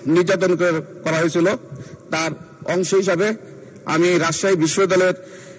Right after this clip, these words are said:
একজন প্রগতিশীল ছাত্র সমাজ ছাত্রলীগের আহ, কর্মী হিসাবে আমাকেও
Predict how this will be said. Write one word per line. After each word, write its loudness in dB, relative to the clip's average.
একজন 2
প্রগতিশীল 0
ছাত্র -2
সমাজ -2
ছাত্রলীগের 2
আহ, -2
কর্মী 0
হিসাবে 0
আমাকেও 2